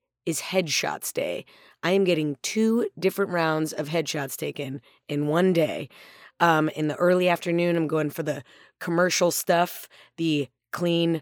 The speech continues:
fresh, super cute, let me sell you things headshots. And then in the afternoon, I'm getting my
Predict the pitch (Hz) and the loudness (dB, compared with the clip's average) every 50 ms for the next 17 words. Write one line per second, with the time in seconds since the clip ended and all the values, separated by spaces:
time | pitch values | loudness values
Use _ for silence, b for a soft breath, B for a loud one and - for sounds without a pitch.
0 | - _ - - - 175 165 165 165 - - - - - - _ _ _ _ _ | -6 _ -10 -2 0 2 2 2 2 0 -2 -2 -4 -6 -8 _ _ _ _ _
1 | _ - - - 185 170 - 170 147 - - 180 165 165 165 156 - _ _ - | _ -6 -2 -2 0 0 -2 -4 -6 -2 0 2 2 2 2 0 -4 _ _ -4
2 | - 165 151 - 160 156 - - 170 160 160 160 165 160 - 180 170 170 175 175 | -2 0 0 0 0 -2 0 0 0 2 2 0 0 -2 -2 -2 0 0 0 -2
3 | 165 - - b b b b b b b b - 180 190 165 - - 196 196 196 | -2 -4 -6 b b b b b b b b -2 0 0 0 2 2 4 4 4
4 | 202 - - - B B B B B B B - 180 175 160 156 156 156 147 - | 2 0 -6 -10 B B B B B B B 0 2 4 4 4 2 -2 -2 0
5 | 175 170 165 160 156 156 - - 165 165 180 202 208 202 190 180 170 B B B | 0 0 2 2 0 -2 -2 -2 0 4 6 8 8 8 8 6 4 B B B
6 | B B B B - 170 170 160 165 160 160 160 156 151 151 147 143 135 | B B B B -4 -2 0 2 2 2 2 2 0 0 0 -2 -4 -6